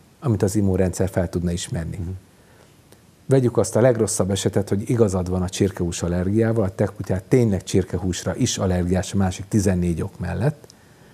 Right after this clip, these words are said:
Speaker 1: és mégis kapsz egy olyan tápot, ami csirkehúsból készült, mert ez egy olcsó fehérjeforrás és jó minőségű fehérjeforrás, de ezt kezelik. Egy olyan eljáráson megy át, hogy azok a nagy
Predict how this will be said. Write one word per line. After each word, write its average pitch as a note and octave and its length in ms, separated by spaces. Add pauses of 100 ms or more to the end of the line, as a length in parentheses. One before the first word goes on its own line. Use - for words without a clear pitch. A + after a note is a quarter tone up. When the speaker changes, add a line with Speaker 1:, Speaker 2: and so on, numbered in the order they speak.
(380)
Speaker 1:
és - 240
mégis C3 380
kapsz - 640
egy A#2 120
olyan A#2 220
tápot, G2+ 360
ami G2+ 160
csirkehúsból F#2+ 760
készült, F#2 520
mert G#2 180
ez G2 100
egy G2 180
olcsó G2+ 400
fehérjeforrás F#2 800
és - 180
jó G#2+ 140
minőségű F2+ 460
fehérjeforrás, F#2+ 840 (1000)
de D3+ 60
ezt - 180
kezelik. F2 600 (640)
Egy B2 180
olyan B2 260
eljáráson G2+ 680
megy F2+ 220
át, C3 220
hogy A#2 140
azok A2+ 260
a A#2+ 40
nagy C3+ 320